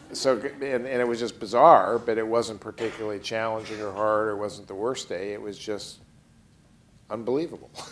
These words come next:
But my worst day was, and, and Ron, I, I'm, I appreciate it, it's, it's the emotion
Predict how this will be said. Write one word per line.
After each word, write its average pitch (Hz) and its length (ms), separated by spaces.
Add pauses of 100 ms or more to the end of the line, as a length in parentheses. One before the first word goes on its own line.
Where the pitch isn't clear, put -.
(1160)
But 120 200
my 139 180
worst 175 400
day 104 220
was, 110 240
and, 113 200
and 117 440
Ron, 127 240
I, 110 160
I'm, 104 180 (140)
I 113 100
appreciate 113 560
it, 113 80
it's, 104 160
it's - 200
the 123 120
emotion 110 640